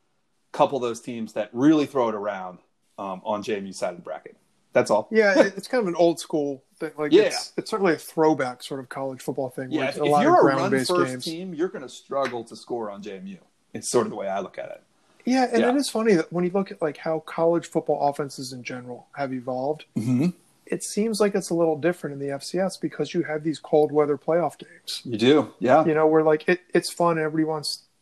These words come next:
Speaker 2: different versions of the spread offense or just slinging around, but
Speaker 1: Mm-hmm.
Speaker 2: you tend to see the teams that can just execute the basics and run the ball and stop the run
Speaker 1: Mm-hmm.
Speaker 2: have great success in the playoffs.
Speaker 1: Mm-hmm.
Speaker 2: A lot of that due to weather and everything else, so.
Speaker 1: Mm-hmm.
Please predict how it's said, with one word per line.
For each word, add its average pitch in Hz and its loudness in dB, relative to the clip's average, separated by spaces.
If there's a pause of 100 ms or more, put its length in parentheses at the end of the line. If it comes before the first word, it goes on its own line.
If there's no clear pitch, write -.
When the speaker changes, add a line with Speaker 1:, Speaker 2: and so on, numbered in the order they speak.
(120)
Speaker 2:
different 151 -2
versions 143 0
of - -12
the 135 -10
spread 143 -4
offense 139 -4
or 135 -10
just 131 -8
slinging 147 -4
around, 139 -6
but 143 -4 (140)
Speaker 1:
Mm-hmm. 131 0
Speaker 2:
you 156 2
tend 190 0
to 202 0
see 202 -2
the 175 -2
teams 175 -4
that - -10
can 143 -8
just 139 -6
execute 160 0
the 143 -2
basics 139 -4
and 139 -6
run 147 4
the 160 2
ball 160 4
and 139 -6
stop 156 -4
the 147 -2
run 131 -8 (220)
Speaker 1:
Mm-hmm. 120 -4
Speaker 2:
have 151 6
great 147 4
success 139 -2
in 139 -10
the - -20
playoffs. - -10
Speaker 1:
Mm-hmm. 143 -2
Speaker 2:
A 165 2
lot 147 6
of 143 -2
that 139 -4
due 139 -4
to 131 -6
weather 127 -8
and 127 -14
everything 127 -14
else, 123 -14
so. 139 -14
Speaker 1:
Mm-hmm. 147 -8